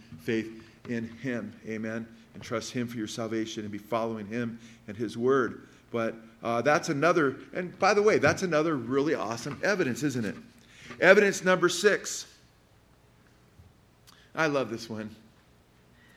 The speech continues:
All the other explanations for the empty tomb and the appearances of Jesus.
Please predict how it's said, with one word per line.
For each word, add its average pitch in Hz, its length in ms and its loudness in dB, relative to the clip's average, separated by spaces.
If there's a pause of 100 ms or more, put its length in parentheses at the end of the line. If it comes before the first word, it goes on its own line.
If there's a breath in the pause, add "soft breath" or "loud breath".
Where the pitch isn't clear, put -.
(380 soft breath)
All 185 260 8
the 180 180 0
other 208 240 6
explanations 120 640 0
for - 120 -8
the 120 140 -4
empty 139 240 -6
tomb 151 360 -6 (1600 loud breath)
and 131 140 -4
the 127 60 -2
appearances 139 560 -4
of 120 120 -6
Jesus. 139 500 -6